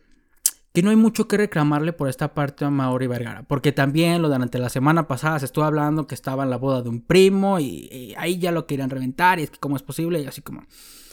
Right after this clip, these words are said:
güey, no es como que a Mauri Vergara, él estando en el palco viendo el partido, las cosas se hubieran cambiado.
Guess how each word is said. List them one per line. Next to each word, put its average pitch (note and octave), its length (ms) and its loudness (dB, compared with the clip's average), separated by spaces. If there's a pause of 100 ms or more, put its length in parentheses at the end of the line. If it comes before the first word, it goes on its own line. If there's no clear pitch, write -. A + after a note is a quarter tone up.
(300)
güey, D#3 480 0 (720)
no D3 180 2
es C#3+ 160 -2
como D3 360 -4
que B2+ 80 -6
a B2 60 -6
Mauri C#3 320 0
Vergara, B2+ 640 -4 (640)
él C3 120 -2
estando C3+ 340 -2
en B2+ 80 0
el A#2+ 100 -6
palco B2+ 360 -10
viendo B2+ 220 -4
el A#2 60 -12
partido, F#3+ 500 -6 (580)
las C#3 200 -2
cosas D3 220 -2
se - 100 -6
hubieran B2+ 280 -2
cambiado. B2 460 -10